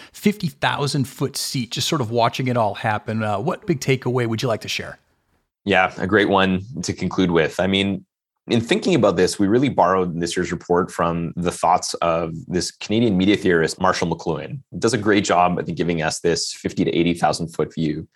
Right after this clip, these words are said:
Speaker 2: McLuhan always looked at media, which he used interchangeably with technology, as ways that people look to extend themselves. And that's what I think my biggest takeaway is.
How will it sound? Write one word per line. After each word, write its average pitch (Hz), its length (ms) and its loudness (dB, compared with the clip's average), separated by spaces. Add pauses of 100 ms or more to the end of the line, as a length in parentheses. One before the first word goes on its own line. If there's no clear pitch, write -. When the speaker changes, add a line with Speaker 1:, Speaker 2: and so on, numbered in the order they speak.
(500)
Speaker 2:
McLuhan 165 280 4
always 107 220 4
looked 95 300 2
at 87 360 -4 (100)
media, 95 460 4
which 85 220 0
he 87 60 -2
used 82 240 0
interchangeably 82 600 -2
with 80 160 -2
technology, 85 800 0 (460)
as 85 680 2 (500)
ways 123 320 2
that - 100 0
people 120 300 2
look 92 140 2
to - 120 -4
extend 87 400 -2
themselves. - 720 -4
And 95 140 2
that's 131 180 2
what 143 80 2
I 131 60 4
think 104 160 -2
my 98 100 2
biggest 82 340 0
takeaway 76 420 -2
is. 67 420 -6